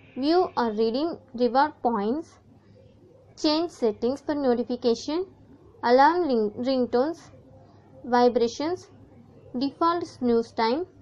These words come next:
that is one minute to forty-five minutes. Overall, in our opinion, Ring a Bell Share Reminders will become a very useful for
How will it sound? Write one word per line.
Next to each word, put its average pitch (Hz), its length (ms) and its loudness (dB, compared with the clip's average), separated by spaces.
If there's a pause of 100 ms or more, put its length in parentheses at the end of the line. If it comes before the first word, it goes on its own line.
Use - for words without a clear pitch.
(300)
that 254 220 2
is 370 180 -2
one 240 300 0
minute 247 300 -2
to 370 80 0
forty-five 240 520 -2
minutes. 208 460 -4 (880)
Overall, 262 580 4 (220)
in 311 140 -2
our 330 240 2
opinion, 214 580 -2 (180)
Ring 277 300 0
a 339 80 4
Bell 220 320 -2 (380)
Share 359 300 0
Reminders 226 680 0
will 247 300 -4
become 320 320 0
a 302 120 -2
very 220 280 0
useful 269 440 -2
for 277 200 -6